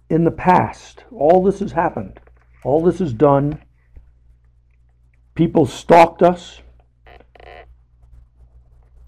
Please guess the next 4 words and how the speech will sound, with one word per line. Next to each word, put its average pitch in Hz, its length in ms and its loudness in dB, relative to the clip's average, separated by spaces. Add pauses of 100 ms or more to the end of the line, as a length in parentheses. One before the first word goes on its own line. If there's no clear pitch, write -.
(260)
Moreover, 165 500 8
our 151 220 6
eyes 151 360 4
failed. 165 840 2